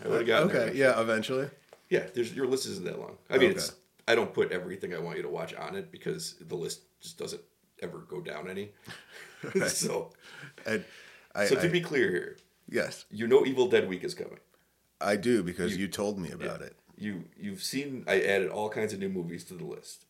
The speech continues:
Speaker 2: Did you?
Speaker 1: Yeah. I
Speaker 2: I
Speaker 1: mean, you had
Speaker 2: I saw that you have Night Watch, and I'm very excited.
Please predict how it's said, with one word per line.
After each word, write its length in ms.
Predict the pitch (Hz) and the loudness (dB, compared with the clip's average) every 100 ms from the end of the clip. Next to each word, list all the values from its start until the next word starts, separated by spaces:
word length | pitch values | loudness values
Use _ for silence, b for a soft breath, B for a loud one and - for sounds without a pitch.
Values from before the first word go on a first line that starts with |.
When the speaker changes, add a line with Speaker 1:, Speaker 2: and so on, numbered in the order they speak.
| _ | _
Speaker 2:
Did 180 | - 98 | -10 -6
you? 140 | 135 131 _ _ | -6 -8 _ _
Speaker 1:
Yeah. 140 | - - - _ - | -10 -10 -14 _ -2
I 40 | |
Speaker 2:
I 20 | 107 | 0
Speaker 1:
mean, 120 | 107 | 2
you 120 | 113 | 4
had 220 | 113 92 - | 4 2 0
Speaker 2:
I 140 | 120 | 2
saw 240 | 113 147 143 | 4 4 4
that 100 | 135 | 4
you 100 | 123 | 2
have 140 | 117 | 2
Night 220 | 113 107 | 0 0
Watch, 260 | 95 87 - | 0 0 -2
and 120 | 87 | -6
I'm 60 | 85 | -4
very 200 | 82 78 | -4 -6
excited. 440 | 78 85 71 65 | -8 -10 -10 -14